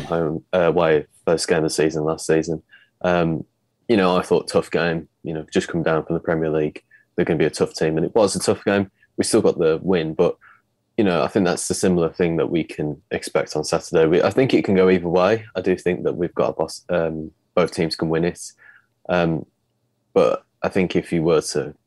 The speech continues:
balance up the, uh, odds and evens, I think you probably would give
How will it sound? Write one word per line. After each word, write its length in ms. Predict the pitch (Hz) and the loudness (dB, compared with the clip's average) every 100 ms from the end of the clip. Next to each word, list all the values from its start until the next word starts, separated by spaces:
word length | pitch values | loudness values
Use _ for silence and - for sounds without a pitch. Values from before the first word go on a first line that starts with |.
| _ _ _ _ | _ _ _ _
balance 360 | 101 85 80 - | 0 0 0 -4
up 120 | 80 | -4
the, 320 | 82 78 80 _ _ _ _ _ _ 87 | 0 0 0 _ _ _ _ _ _ -8
uh, 320 | 80 78 76 - | -8 -8 -10 -6
odds 200 | 82 76 | -8 -4
and 100 | 76 | 0
evens, 340 | 80 - 78 | 0 -2 -4
I 60 | 78 | -4
think 220 | - 85 | -2 -4
you 60 | 78 | -4
probably 280 | - 76 80 | -4 -2 -2
would 260 | - 80 - | -4 -6 -4
give 160 | 82 | -6